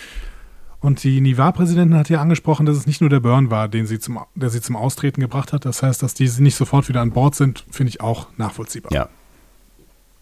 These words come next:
Speaker 2: Aber ja, find ich, aber ich find's, find's auch einen, einen, äh, guten Move, dass sie, dass sie jetzt zumindest überlegen, also nach dem, nach all dem, was passiert ist quasi, so.
Speaker 1: Ja, zumindest auch mal Verhandlungen wieder aufnehmen,
Speaker 2: Genau,
Speaker 1: so,
Speaker 2: ja.
Speaker 1: oder,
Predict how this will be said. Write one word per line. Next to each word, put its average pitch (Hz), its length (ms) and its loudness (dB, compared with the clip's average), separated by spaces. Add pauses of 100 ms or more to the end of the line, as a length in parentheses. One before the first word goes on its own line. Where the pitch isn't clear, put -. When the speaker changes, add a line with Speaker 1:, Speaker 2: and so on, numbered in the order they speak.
(380)
Speaker 2:
Aber 104 220 2 (100)
ja, 71 280 -6
find 110 200 0
ich, 101 80 -4 (200)
aber 98 200 2
ich - 100 -2
find's, 113 240 4
find's - 280 -2
auch 87 160 -4
einen, 90 300 2
einen, 87 680 0
äh, 85 80 -6
guten 92 280 -4
Move, 90 280 0
dass 92 240 -2
sie, 80 440 0 (120)
dass 82 160 -6
sie 85 80 -2
jetzt 78 100 -4
zumindest 85 240 0
überlegen, 82 520 2 (100)
also 73 160 -6
nach 71 160 -4
dem, 78 220 -2
nach 73 220 -6
all - 140 -6
dem, 73 140 -4
was 71 120 -8
passiert 73 320 -8
ist - 140 -12
quasi, 80 440 -6 (100)
so. - 180 -12
Speaker 1:
Ja, 131 320 2
zumindest 139 340 -2
auch 139 100 -2
mal 110 100 -2
Verhandlungen 113 420 -4
wieder 101 140 -6
aufnehmen, 98 340 -12
Speaker 2:
Genau, 73 300 0
Speaker 1:
so, - 140 -8
Speaker 2:
ja. 73 120 -4
Speaker 1:
oder, 104 200 -10